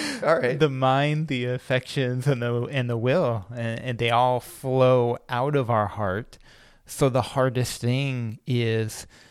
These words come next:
Speaker 2: and I forg-, forget who said this, but the hardest thing is to change the heart,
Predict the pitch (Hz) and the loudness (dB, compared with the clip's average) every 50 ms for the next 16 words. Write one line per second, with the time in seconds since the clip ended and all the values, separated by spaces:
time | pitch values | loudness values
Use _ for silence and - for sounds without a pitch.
0 | - - - - _ - 139 135 - 139 127 135 135 - 147 127 131 - - _ | -20 -20 -20 -20 _ -12 -10 -6 -2 0 0 0 0 -2 -4 -6 -6 -8 -10 _
1 | - - - 123 113 127 123 113 113 107 101 - - 131 147 151 127 117 110 - | -10 -6 -4 -2 0 0 0 0 0 -2 -2 0 0 0 2 2 2 0 0 0
2 | - - - 120 117 110 110 - 120 107 90 104 104 104 101 - - 113 110 113 | -4 -8 -4 -2 -2 -2 -2 -4 -4 -4 -4 -4 -6 -6 -8 -8 -8 -8 -8 -6
3 | 113 - - 113 - - - - 104 117 139 160 151 131 - - 107 98 - - | -6 -6 -8 -10 -8 -6 -6 -4 -4 -4 -4 -6 -6 -6 -4 -2 -2 -2 -2 -4
4 | 95 90 87 - - - - | -4 -4 -4 -6 -10 -14 -20